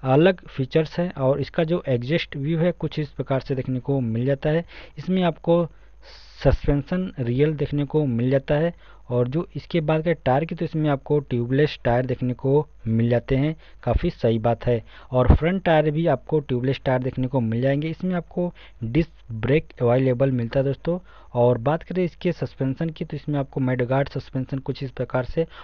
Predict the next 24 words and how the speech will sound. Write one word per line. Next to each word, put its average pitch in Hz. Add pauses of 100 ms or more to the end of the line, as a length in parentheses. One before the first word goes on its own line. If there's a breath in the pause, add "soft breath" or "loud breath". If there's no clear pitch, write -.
(100)
और 120
मॉडल 147
नाम 151
आपको 131
देखने 127
को 139
मिल 113
जाती 110
है, 151 (300 loud breath)
जो 120
कि 139
आप 113
देख 135
सकते 156
हैं 165
जेड 117
एक्स 143 (260)
मॉडल 117
नाम 127
आपको 117
देखने 120
को 139
मिल 110
जाएंगे। 107